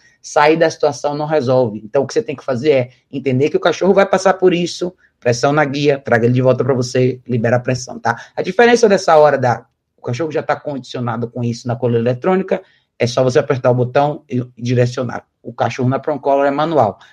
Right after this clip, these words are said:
A pressão existe até o cachorro voltar pra posição, voltou pra posição, libera a pressão, tá? Normal, acontece com todo mundo, mas continue o processo, tá? É isso aí. Quanto mais repetições, melhor. Então, no vídeo do Noah, eu fiz bastante, fui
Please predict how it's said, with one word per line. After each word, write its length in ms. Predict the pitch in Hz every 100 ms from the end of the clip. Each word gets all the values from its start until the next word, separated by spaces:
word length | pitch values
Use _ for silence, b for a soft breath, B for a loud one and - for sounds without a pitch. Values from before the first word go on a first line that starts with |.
| b
A 80 | 110
pressão 340 | - 123 127
existe 460 | 131 156 220 226 -
até 180 | - 135
o 60 |
cachorro 300 | 143 143 156
voltar 240 | 156 170 175
pra 100 | 180
posição, 560 | 202 196 - 202 190 - B B
voltou 260 | 151 160 -
pra 100 | 165
posição, 560 | 165 143 - 135 135 _
libera 320 | 127 117 120
a 20 |
pressão, 480 | 123 131 127 - - -
tá? 240 | 127 -
Normal, 520 | 113 131 143 190 190 -
acontece 420 | 139 135 135 135
com 60 | 123
todo 220 | 135 135
mundo, 360 | 127 135 135 127 b b b
mas 300 | 127 135 135
continue 480 | - 165 156 156 165
o 80 | 170
processo, 600 | 165 135 - 104 - _
tá? 280 | 131 143 - -
É 100 | 135
isso 220 | 135 160
aí. 220 | 160 - _ b b b
Quanto 300 | - 190 190
mais 300 | 202 208 233
repetições, 760 | 220 220 190 - - 165 165 -
melhor. 440 | 135 147 123 110 -
Então, 180 | 123 160
no 140 | 170
vídeo 240 | 156 165 160
do 80 | 151
Noah, 180 | 151
eu 60 | 165
fiz 180 | 160 151
bastante, 380 | 151 143 147 -
fui 220 | 151